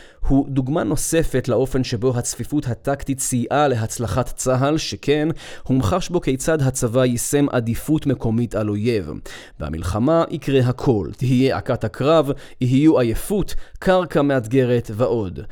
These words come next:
מה גם שצה"ל לא נלחם במעמד צד אחד. במלחמה, כמאמר הגנרל פנפילוב, קיים אויב והוא לא תמיד עושה מה שרצוי לך.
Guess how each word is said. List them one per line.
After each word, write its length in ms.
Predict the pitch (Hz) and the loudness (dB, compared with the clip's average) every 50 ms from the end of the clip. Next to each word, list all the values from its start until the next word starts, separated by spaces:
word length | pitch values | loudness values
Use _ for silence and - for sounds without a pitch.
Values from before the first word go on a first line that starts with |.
| - - - - | -16 -18 -14 -10
מה 220 | - 92 95 104 | -6 -2 -2 0
גם 160 | 107 117 120 113 | 0 0 0 0
שצה"ל 640 | - 110 98 - - 147 160 160 135 123 123 135 139 - | -2 -4 -6 -2 0 2 2 2 4 2 2 2 0 2
לא 180 | 131 135 156 185 | 2 4 4 4
נלחם 380 | 196 175 147 - - 135 131 | 4 2 2 2 2 2 2
במעמד 520 | 131 127 120 117 113 110 110 110 110 113 117 | 4 4 2 2 2 0 0 0 0 0 -2
צד 300 | - - - 131 120 117 | -4 -2 0 0 0 0
אחד. 360 | 117 - - 175 165 143 113 95 82 - - - - - - - | 0 0 0 2 2 2 0 -2 -4 -10 -14 -14 -14 -12 -10 -8
במלחמה, 600 | - 76 95 92 92 85 107 110 120 143 147 143 | -6 -6 -4 -2 -2 -2 0 2 2 2 2 2
כמאמר 460 | 139 - 107 101 95 98 107 113 113 | 0 0 -2 -2 -2 -2 -2 -2 -2
הגנרל 540 | 117 110 110 107 107 107 104 117 123 123 117 - - | -2 -2 -2 -2 -2 -2 0 0 0 0 0 0 0
פנפילוב, 640 | 135 123 120 107 - 143 147 160 170 190 196 170 143 | 0 0 0 0 2 2 2 4 4 4 4 2 0
קיים 340 | - 156 151 160 185 202 202 | 0 2 4 6 6 4 4
אויב 480 | - 143 147 131 131 127 123 135 151 190 175 | 4 4 4 6 4 4 4 4 4 2 4
והוא 260 | 139 151 147 151 151 | 6 6 6 8 8
לא 120 | 165 185 190 | 6 4 2
תמיד 260 | 220 202 185 175 147 | 2 2 2 4 4
עושה 280 | 143 131 - - 143 139 | 2 2 2 2 2 2
מה 120 | 135 135 | 2 2
שרצוי 540 | 127 - 151 143 143 147 - - 190 214 214 | 2 2 2 2 2 0 0 -2 -2 0 0
לך. 260 | 202 185 - - 113 | 0 0 2 0 -2